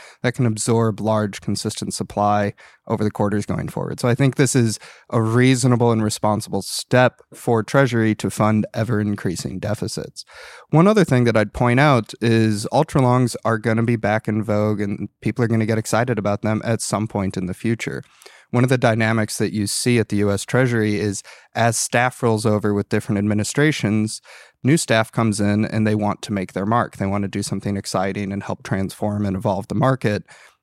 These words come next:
What I would expect basically with every administration going forward is new people come in and they ask, "Hey, have you kicked the tires on ultra longs lately? This is something we'd like to look into,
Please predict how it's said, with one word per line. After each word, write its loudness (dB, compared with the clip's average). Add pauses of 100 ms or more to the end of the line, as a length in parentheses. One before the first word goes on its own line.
(240)
What 0
I 4
would 2
expect 0 (120)
basically 0
with 0
every 2
administration -2
going 0
forward 2
is -4
new 0
people -2
come 0
in 0 (320)
and 4
they 2
ask, -2
"Hey, 2
have 0
you 0
kicked -2
the -4
tires 0
on 2
ultra 0
longs -6
lately? -2
This -8
is -8
something -2
we'd -2
like -2
to -10
look -4
into, 4